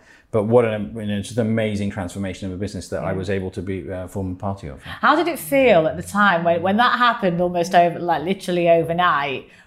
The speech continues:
Speaker 2: What was your gut feel when he said to you, "Right, you're gonna be the marketing director now"?
Speaker 1: Um, God, I found it really daunting. I found it really daunting because, to a large extent,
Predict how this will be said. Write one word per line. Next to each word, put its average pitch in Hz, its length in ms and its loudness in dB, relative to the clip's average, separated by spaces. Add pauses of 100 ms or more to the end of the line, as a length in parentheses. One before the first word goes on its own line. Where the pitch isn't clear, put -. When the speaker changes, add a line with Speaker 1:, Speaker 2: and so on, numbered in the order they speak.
(100)
Speaker 2:
What 226 160 6
was 226 200 0
your 208 260 6
gut 214 240 0
feel 180 520 4
when 165 220 -2
he 170 140 -2
said 160 220 0
to 170 100 -4
you, 156 60 -8
"Right, 151 140 2
you're 170 120 -2
gonna 165 120 -6
be 160 60 -6
the 165 60 -8
marketing 151 380 -6
director 135 380 -6
now"? 123 280 -10 (1000)
Speaker 1:
Um, 160 380 4 (220)
God, 165 160 8
I 185 100 6
found 180 260 2
it 127 100 4
really 131 260 6
daunting. 113 480 2
I 123 120 -2
found 135 200 2
it 135 40 2
really 165 360 6
daunting 139 460 4
because, 135 260 2
to 170 100 6
a - 20 6
large 180 220 6
extent, 117 360 -4